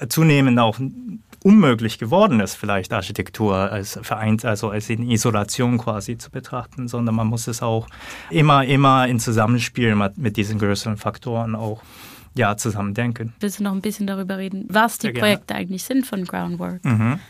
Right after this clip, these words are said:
Speaker 1: Genau, es sind, äh, drei, äh, Filme jeweils und auch drei Ausstellungen, die also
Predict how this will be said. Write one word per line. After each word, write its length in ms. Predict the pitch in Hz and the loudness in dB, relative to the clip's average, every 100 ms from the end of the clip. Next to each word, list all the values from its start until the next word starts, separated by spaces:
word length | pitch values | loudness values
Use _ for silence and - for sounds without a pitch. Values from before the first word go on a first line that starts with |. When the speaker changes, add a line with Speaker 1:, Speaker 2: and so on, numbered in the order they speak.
| - - - - | -20 -20 -20 -20
Speaker 1:
Genau, 380 | - 156 123 104 | 0 4 6 4
es 160 | 107 110 | 2 2
sind, 200 | 156 147 | 2 4
äh, 320 | 139 131 123 | 6 6 4
drei, 800 | 110 160 131 139 147 147 139 117 _ _ _ _ _ | 2 -2 2 4 6 6 4 -2 _ _ _ _ _
äh, 140 | 185 | -2
Filme 420 | - 156 131 143 | 2 4 6 6
jeweils 580 | 180 165 170 185 208 214 | 6 4 6 4 2 0
und 140 | 139 | 0
auch 180 | 123 113 | 2 0
drei 300 | 113 123 117 | 0 2 4
Ausstellungen, 640 | 120 156 - 156 147 147 143 | 4 0 0 0 2 2 2
die 300 | 127 123 123 | 2 2 2
also 360 | 120 117 113 | 2 2 0